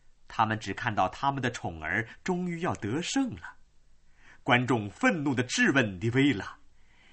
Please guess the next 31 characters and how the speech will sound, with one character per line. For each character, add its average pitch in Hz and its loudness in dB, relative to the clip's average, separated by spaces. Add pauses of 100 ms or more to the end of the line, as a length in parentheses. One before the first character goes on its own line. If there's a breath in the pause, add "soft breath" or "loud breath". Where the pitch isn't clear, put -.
(500 soft breath)
：“你 104 -6
为 151 4
什 151 -2
么 190 4
不 202 -2
斗？ 254 6 (920 soft breath)
胆 120 -2
小 123 2
鬼， 117 2
胆 139 0
小 240 6
鬼！ 175 6 (680 loud breath)
拿 220 4
出 285 2
本 247 6
事 254 0
来！ 285 6
你 262 4
这 285 0
个 269 0
狗 190 0
东 233 0
西， 196 -2
拿 277 4
出 302 4
本 269 6
事 320 0
来！ 302 8 (640 loud breath)
揍 156 0
死 135 -8
他！ 147 0